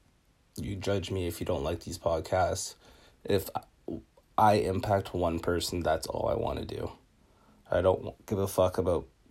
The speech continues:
having a booming podcast. I don't give a fuck about having a bunch of followers and listeners. I just truly want people to be happy. I want people to realize that mental health isn't a stigma. Mental health is something everyone deals with. It's the fucking chemicals in your brain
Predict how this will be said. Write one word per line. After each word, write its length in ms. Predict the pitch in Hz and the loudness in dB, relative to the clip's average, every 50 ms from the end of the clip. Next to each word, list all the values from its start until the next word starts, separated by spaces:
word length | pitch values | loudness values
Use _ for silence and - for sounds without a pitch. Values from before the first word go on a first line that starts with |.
| - - | -10 -8
having 400 | - - - 90 87 - 107 - | -2 4 4 6 6 4 2 0
a 80 | - - | -2 -4
booming 420 | 101 - 104 95 92 92 87 82 | -6 -4 -2 -2 0 0 -2 0
podcast. 580 | - 90 85 90 87 - 90 82 80 87 - - | 2 2 2 2 0 -2 0 0 0 -2 -2 -4
I 20 | |
don't 220 | - 85 80 82 - | -4 -4 -4 -4 -4
give 80 | 85 | -6
a 60 | 82 | -6
fuck 320 | 82 - - 80 87 - - | -4 -4 -2 -2 -2 -2 -6
about 500 | - - - - - - - - - - - | -8 -6 -4 -4 -2 -2 -2 -2 -4 -6 -8
having 380 | - - - 85 87 80 78 78 | -8 -4 -2 -2 -2 -2 -2 -4
a 60 | 82 | -2
bunch 300 | 73 76 78 - - - | -2 -2 -2 -2 -4 -6
of 100 | - - | -8 -6
followers 600 | - - 69 78 76 76 76 78 80 80 78 - | -2 0 2 2 2 0 0 -2 -4 -4 -6 -6
and 100 | - 78 | -6 -6
listeners. 560 | 73 73 - - - 85 85 85 85 - - - _ _ - _ _ _ _ _ _ _ _ _ _ - | -4 -4 -6 -4 -4 -4 -2 -2 -4 -4 -8 -14 _ _ -20 _ _ _ _ _ _ _ _ _ _ -2
I 140 | - 80 95 | 0 2 2
just 240 | 92 90 92 87 - - - - | 2 0 -2 -4 -6 -8 -10 -6
truly 380 | - - 104 98 98 92 85 | -4 0 0 2 2 2 2
want 440 | 85 82 80 82 82 82 80 - - _ _ _ _ _ _ _ _ - | 2 0 0 0 0 -2 -4 -6 -10 _ _ _ _ _ _ _ _ -10
people 320 | - - 101 90 - 95 85 | -6 -4 -4 -2 -2 -2 -2
to 80 | 87 | -2
be 120 | 82 80 85 | -2 -2 -2
happy. 440 | 87 92 82 - - - 87 92 - - _ _ _ _ _ _ _ _ _ _ _ _ _ _ _ _ - | 0 0 -2 -2 -2 -6 -8 -8 -8 -12 _ _ _ _ _ _ _ _ _ _ _ _ _ _ _ _ -2
I 80 | - | 0
want 200 | 90 90 - - | 2 2 2 0
people 220 | - - 82 - 98 | -2 -4 -4 -2 0
to 120 | 104 95 | 2 2
realize 500 | 85 87 95 98 87 - 98 98 92 90 | 4 4 6 6 6 6 4 2 2 2
that 160 | - 87 85 | 0 0 0
mental 240 | 85 90 85 - - | 0 -2 -4 -4 -2
health 200 | 90 85 82 - - | -2 -2 -2 -2 -6
isn't 220 | - 90 - - 90 | -8 -6 -4 -4 -4
a 60 | 85 | -4
stigma. 380 | - - - 80 78 78 78 78 | -4 -4 -4 -4 -4 -4 -4 -4
Mental 320 | 80 82 82 82 82 85 | -4 -4 -4 -2 -2 -2
health 300 | 90 90 85 87 - - | 0 0 -2 -2 -2 -4
is 120 | 90 87 | -6 -6
something 460 | - - - - 92 90 - 90 80 67 | -6 -4 -2 -2 -2 -2 -2 -4 -2 -2
everyone 340 | 82 82 - 90 87 87 | -4 -4 -4 -4 -4 -4
deals 280 | 82 - 82 82 82 82 | -4 -4 -4 -4 -4 -4
with. 160 | 78 80 - | -6 -4 -4
It's 240 | 82 - 80 82 - | -4 -6 -6 -6 -8
the 80 | - - | -8 -6
fucking 460 | - - 90 87 - - 90 90 92 | -2 -2 -2 -2 -2 -4 -6 -6 -4
chemicals 520 | - - 117 110 92 - - 92 92 95 | -2 -2 0 0 0 -2 -4 -4 -4 -4
in 80 | 95 90 | -4 -4
your 80 | 87 | -4
brain 480 | 82 82 - 85 82 80 76 - 87 | -4 -2 -2 -2 -2 -2 -4 -6 -8